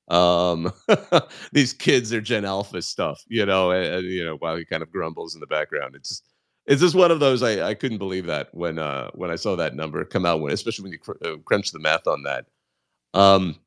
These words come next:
you know, before I, I forget, I wanted to just really quickly mention this Arizona stuff because it seems like Arizona threw their athletic director under the bus, not because people were necessarily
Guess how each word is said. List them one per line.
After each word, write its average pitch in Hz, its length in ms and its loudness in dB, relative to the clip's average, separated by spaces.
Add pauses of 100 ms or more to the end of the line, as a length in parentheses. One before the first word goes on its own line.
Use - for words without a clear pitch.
you 131 100 2
know, 117 80 6
before 156 300 4
I, 101 180 4
I 69 100 -6
forget, 95 320 0
I 73 60 2
wanted 104 220 2
to 92 80 0
just 78 200 -8
really 95 160 -2
quickly 95 280 -4
mention 76 300 -2
this 69 140 -2
Arizona 73 440 0
stuff - 280 -6
because 98 520 0 (360)
it 120 160 2
seems 151 460 6
like 107 500 4 (200)
Arizona 113 580 0
threw 104 280 -2
their 98 160 0
athletic 90 480 -2
director 85 380 -4
under 80 160 -4
the 67 100 -10
bus, 71 400 0
not 120 280 4
because 123 500 2
people 104 800 0
were 87 440 -2
necessarily 95 1000 0